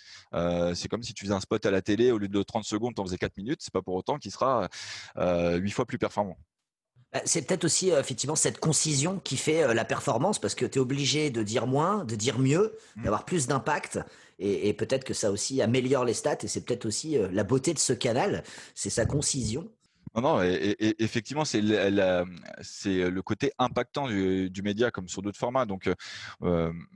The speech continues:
Speaker 1: le, le but, c'est de vraiment, et, et ça nous oblige même tous avec nos interlocuteurs à, à revoir son offre, à, à, à, à la, la mettre en forme de la, de la manière la plus concise possible. Souvent, des marketeurs vont avoir envie de tout dire.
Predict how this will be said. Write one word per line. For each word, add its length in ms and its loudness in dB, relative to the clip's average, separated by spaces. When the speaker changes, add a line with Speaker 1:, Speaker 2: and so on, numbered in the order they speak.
Speaker 1:
le, 200 0
le 140 0
but, 180 -2
c'est 120 0
de 40 -8
vraiment, 380 0
et, 180 0
et 40 -4
ça 160 0
nous 180 -4
oblige 320 0
même 200 -4
tous 240 -4
avec 140 2
nos 120 -2
interlocuteurs 600 0
à, 460 2
à 60 2
revoir 400 0
son 200 -6
offre, 280 0
à, 280 2
à, 520 -4
à, 60 -10
à 180 -6
la, 280 -2
la 160 0
mettre 240 0
en 80 0
forme 220 -2
de 80 2
la, 380 4
de 60 0
la 140 0
manière 220 0
la 100 0
plus 140 -14
concise 420 -8
possible. 340 -6
Souvent, 420 0
des 140 0
marketeurs 480 0
vont 120 2
avoir 200 2
envie 160 0
de 100 2
tout 220 -6
dire. 280 0